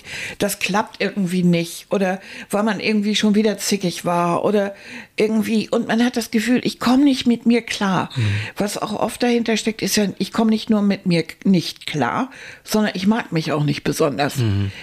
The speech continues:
Speaker 1: Ich find mich eigentlich ziemlich doof.
Speaker 2: Mhm.
Speaker 1: Also ich bin nicht gerne vierundzwanzig Stunden mit mir zusammen.
Speaker 2: Mhm.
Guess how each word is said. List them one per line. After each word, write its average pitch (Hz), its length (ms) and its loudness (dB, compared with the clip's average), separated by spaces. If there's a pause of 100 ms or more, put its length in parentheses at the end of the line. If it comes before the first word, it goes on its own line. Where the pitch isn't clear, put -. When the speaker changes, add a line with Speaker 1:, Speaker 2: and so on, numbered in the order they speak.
(120)
Speaker 1:
Ich 175 160 0
find 233 220 0
mich - 200 -8
eigentlich 196 360 -4
ziemlich 190 300 2
doof. 147 440 0
Speaker 2:
Mhm. 107 180 0 (320)
Speaker 1:
Also 175 220 0
ich - 100 -4
bin 254 120 4
nicht 254 200 2
gerne 220 300 0
vierundzwanzig 208 580 -2
Stunden 214 220 -2
mit 202 140 2
mir 190 180 2
zusammen. 160 420 0
Speaker 2:
Mhm. 90 240 0